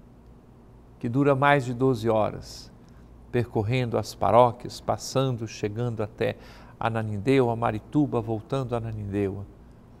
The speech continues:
No dia seguinte, no sábado, vamos para Icoraci. E aí nós temos a belíssima procissão fluvial pela Bahia, chegando até a Escadinha.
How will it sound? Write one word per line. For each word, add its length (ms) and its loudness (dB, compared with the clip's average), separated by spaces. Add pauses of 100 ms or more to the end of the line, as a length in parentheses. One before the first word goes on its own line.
(1080)
No 80 -6
dia 160 6
seguinte, 460 -4
no 80 -6
sábado, 640 2 (400)
vamos 260 -4
para 220 0
Icoraci. 800 -4 (1120)
E 80 6
aí 100 10
nós 200 -2
temos 360 -4
a 80 2
belíssima 800 -2
procissão 560 -8
fluvial 640 0 (1080)
pela 200 2
Bahia, 480 0 (720)
chegando 480 2
até 220 4
a 40 6
Escadinha. 720 -4